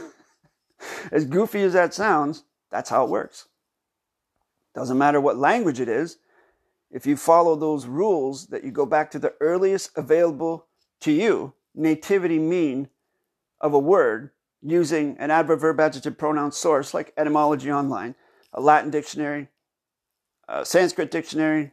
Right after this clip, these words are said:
Greek dictionary, French, Old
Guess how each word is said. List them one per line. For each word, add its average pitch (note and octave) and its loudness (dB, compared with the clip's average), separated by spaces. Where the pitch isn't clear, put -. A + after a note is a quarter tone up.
Greek E3 -2
dictionary, D3+ -4
French, - -2
Old E3 2